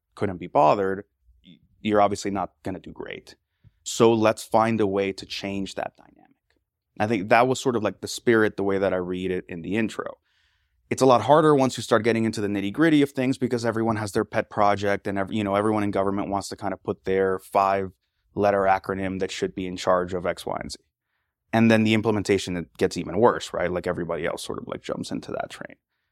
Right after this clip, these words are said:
But I think the heart of it is the right one. I don't know that the levers, like, when you tell me about secure by design,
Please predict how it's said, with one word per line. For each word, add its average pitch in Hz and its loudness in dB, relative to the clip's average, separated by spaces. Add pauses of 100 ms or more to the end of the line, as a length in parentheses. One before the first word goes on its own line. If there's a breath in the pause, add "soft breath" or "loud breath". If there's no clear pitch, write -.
(140)
But 113 4
I - -6
think 208 0
the 147 2
heart 190 4
of 127 4
it 92 0
is 90 -4
the 95 -4
right - -4
one. - -10 (420)
I 110 8
don't 120 4
know 120 4
that 110 -2
the 101 2
levers, 101 0 (360)
like, 107 4
when 110 4
you 120 4
tell 120 2
me 110 2
about 98 2
secure - -2
by 98 2
design, 98 0